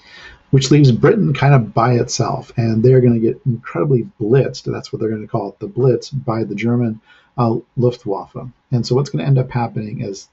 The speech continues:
tens of thousands of British citizens are gonna get killed in these raids. There's gonna be,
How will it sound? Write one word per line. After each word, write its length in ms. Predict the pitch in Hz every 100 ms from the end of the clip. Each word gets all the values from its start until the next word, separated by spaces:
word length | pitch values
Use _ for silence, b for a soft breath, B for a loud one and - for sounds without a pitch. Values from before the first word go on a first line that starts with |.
| -
tens 280 | - 151 127
of 100 | -
thousands 480 | 113 104 107 -
of 80 | -
British 240 | 104 95 -
citizens 380 | 120 135 139
are 60 | 123
gonna 160 | 104 101
get 240 | 101 - B B B B _
killed 260 | - 156
in 120 | 131
these 200 | 113 101
raids. 280 | 107 107 101
There's 120 | -
gonna 120 | - 107
be, 200 | 107